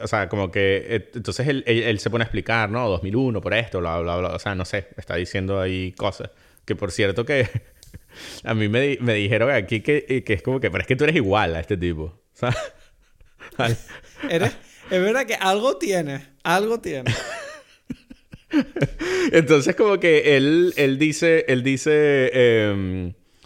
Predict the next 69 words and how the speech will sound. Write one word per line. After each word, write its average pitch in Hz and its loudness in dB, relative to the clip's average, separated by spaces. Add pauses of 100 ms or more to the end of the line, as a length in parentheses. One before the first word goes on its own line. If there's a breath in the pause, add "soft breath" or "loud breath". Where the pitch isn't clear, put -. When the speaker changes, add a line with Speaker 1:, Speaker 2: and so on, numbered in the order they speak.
(340 soft breath)
Speaker 1:
él 135 2
dice 220 2
eso 202 2
y 185 2
la 156 4
mamá 120 2
dice, 123 -4
"No 131 2
te 156 6
vayas". 98 2 (160)
Y 131 4
él 120 2
se 165 4
levanta 131 4
y - -6
se - -2
va. 85 -2
Y 95 -10
es - -8
como 120 -6
que, 98 -6
"Mira, 95 -2
te 107 2
dije 101 0
que 160 0
no 147 0
me 95 -2
dijeras 120 0
esto 120 0
porque 92 -4
esto - -8
es - -16
como 139 -2
muy, 107 0
mucho 123 0
peso 139 -2
para 80 -6
mí", 82 -10 (260)
¿sabes? 113 -4 (420)
Speaker 2:
Claro. 151 -4
Speaker 1:
O 113 0
sea, 113 -6
como 117 -4
que 127 0
Speaker 2:
Sí, - 2
Speaker 1:
yo 165 2
Speaker 2:
no, 151 -4
Speaker 1:
no 143 2
Speaker 2:
no, 160 -2
Speaker 1:
quiero 196 4
que - -2
se - -2
Speaker 2:
me 208 2
Speaker 1:
hable 196 2
de 139 2
Speaker 2:
dijiste - 0
Speaker 1:
estas 196 -2
Speaker 2:
que 202 -2
Speaker 1:
cosas. 131 2
Speaker 2:
no 151 -2
ibas 180 -4
a 208 -2
hacer 170 -6
un 165 -6
drama 151 -4
de 165 -6
esto, 113 -14
¿sabes? 123 -12 (420)
Speaker 1:
Ujú, 185 -2